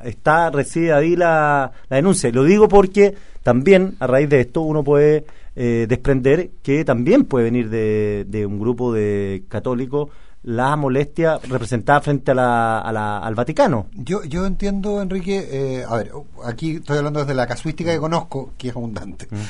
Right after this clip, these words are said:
Speaker 2: ¿Ah? Eh, no hay organizaciones que presenten reclamos.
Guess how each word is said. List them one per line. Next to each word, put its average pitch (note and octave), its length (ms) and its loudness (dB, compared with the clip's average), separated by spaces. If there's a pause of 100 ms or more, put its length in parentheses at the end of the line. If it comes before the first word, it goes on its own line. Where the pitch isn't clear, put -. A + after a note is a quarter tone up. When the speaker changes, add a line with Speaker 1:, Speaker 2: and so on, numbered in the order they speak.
Speaker 2:
¿Ah? B2+ 200 2 (140)
Eh, B2 680 0 (160)
no D3+ 200 0
hay G3+ 140 2
organizaciones G3 800 -2
que G3+ 80 -8
presenten D#3+ 920 -8
reclamos. B2+ 420 -4